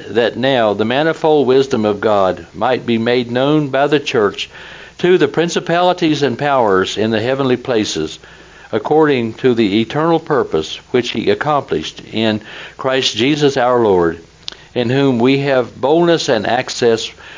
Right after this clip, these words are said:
with confidence through faith in him. Therefore, I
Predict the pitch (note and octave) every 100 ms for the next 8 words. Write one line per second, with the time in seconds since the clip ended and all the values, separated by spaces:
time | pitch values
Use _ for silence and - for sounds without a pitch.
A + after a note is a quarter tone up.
0 | - - A#2 - D#3+ F3+ F3+ C3 A#2 -
1 | C3+ C3 C3 A#2+ B2 A#2 G#2+ G#2+ E2 D#2+
2 | - - - _ - - - - C#3 D#3+
3 | C#3+ G#2+ F2+ D#2 F2 G#2